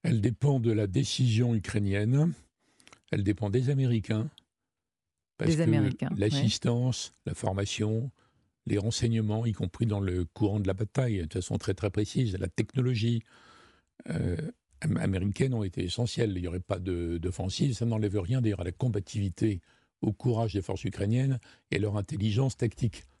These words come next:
Speaker 1: très remarquable. Mais c'est une opération américano-ukrainienne. Donc ça dépend de la suite. Et au moment où nous parlons, ça dépend d'abord de la réaction de Poutine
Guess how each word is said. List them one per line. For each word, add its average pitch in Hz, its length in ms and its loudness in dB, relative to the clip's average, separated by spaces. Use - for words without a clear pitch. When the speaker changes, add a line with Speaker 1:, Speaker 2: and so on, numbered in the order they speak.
Speaker 1:
très - 180 2
remarquable. 104 640 -2
Mais 107 100 2
c'est - 260 -2
une 123 120 2
opération 104 500 0
américano-ukrainienne. 107 1300 0
Donc 104 160 -2
ça 110 80 -4
dépend 104 260 2
de 117 60 4
la 107 60 2
suite. - 340 -4
Et - 240 0
au 107 140 2
moment 123 220 4
où 120 80 2
nous 104 120 2
parlons, 127 500 2
ça - 160 0
dépend 101 320 0
d'abord 113 400 2
de 117 60 0
la 104 100 2
réaction 107 400 0
de 117 60 4
Poutine 147 540 0